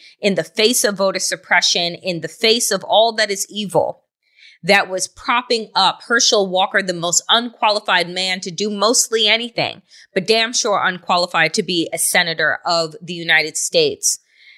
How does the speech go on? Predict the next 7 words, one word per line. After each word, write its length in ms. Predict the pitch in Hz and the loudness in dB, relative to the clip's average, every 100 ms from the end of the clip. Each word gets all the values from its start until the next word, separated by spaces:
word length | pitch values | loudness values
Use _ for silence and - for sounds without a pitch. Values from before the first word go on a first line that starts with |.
| _ | _
defeating 600 | 170 220 - 254 240 202 | 2 2 2 -4 -4 -6
him 360 | 190 233 214 208 - | -4 0 0 0 0
at 220 | 185 185 | -2 -2
the 60 | |
ballot 680 | 165 151 180 196 202 202 - - _ _ _ _ | -6 0 2 2 0 -4 -6 -14 _ _ _ _
and 680 | 196 196 196 190 190 185 185 170 - _ _ _ - | 2 4 4 2 -2 -6 -8 -12 -12 _ _ _ 2
electing 800 | 202 208 226 247 - 151 82 | 2 4 2 0 -4 -4 -6